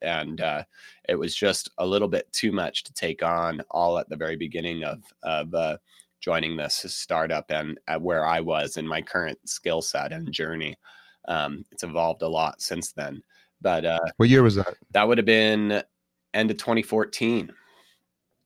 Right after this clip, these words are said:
Speaker 2: Okay.
Speaker 1: Um, I interviewed one person. His name was Brennan Byrne. And, uh, yeah, it just didn't feel super strong yet. We kinda got hung up in a lot of the,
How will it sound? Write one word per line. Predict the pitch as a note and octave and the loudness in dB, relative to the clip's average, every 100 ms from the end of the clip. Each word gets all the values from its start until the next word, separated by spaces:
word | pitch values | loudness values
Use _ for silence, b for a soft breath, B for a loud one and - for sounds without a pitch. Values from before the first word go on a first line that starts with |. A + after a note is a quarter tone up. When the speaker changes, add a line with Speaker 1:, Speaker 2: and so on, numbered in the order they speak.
| G2 | -4
Speaker 2:
Okay. | - | 0
Speaker 1:
Um, | F2 E2+ E2 E2+ E2 b b b | 2 2 -2 -4 -8 b b b
I | F2+ | -2
interviewed | F2 G#2+ A2 G#2+ G2+ G2+ G2 F#2+ F#2+ F#2+ D#2 - _ _ | 0 2 2 2 0 2 4 4 2 0 -2 -12 _ _
one | F2+ F#2 G2+ G#2+ | -6 0 2 2
person. | - F#2 - F2 F2+ | 0 -2 -2 -2 -4
His | F#2 F2 | -4 -4
name | F2 | -4
was | F2 E2 | -4 -6
Brennan | - F2 F2+ F#2 | -2 -2 0 -2
Byrne. | F2+ E2 E2 E2+ F#2+ _ b b b - | -2 -2 -2 -4 -10 _ b b b -6
And, | F2+ F2 E2+ F2 | -2 0 0 0
uh, | E2 E2 - | 2 0 0
yeah, | F#2+ F2 | 2 2
it | E2 | 0
just | G2+ - | -4 -2
didn't | A2+ F#2 - | -2 -4 -4
feel | G2 F#2+ | 0 0
super | F2 - - | 0 -6 -6
strong | E2 - F2+ F2+ F2+ | -6 -4 -2 -2 -2
yet. | E2+ - | -4 -2
We | |
kinda | G#2 B2 A2 | 2 4 4
got | G2 - - | 2 0 -10
hung | - G#2+ G2+ | -2 0 2
up | F#2+ - | 0 0
in | F#2+ | -2
a | |
lot | F2+ F2+ F#2 | 2 2 0
of | F2 | -2
the, | F#2 F2 | 0 0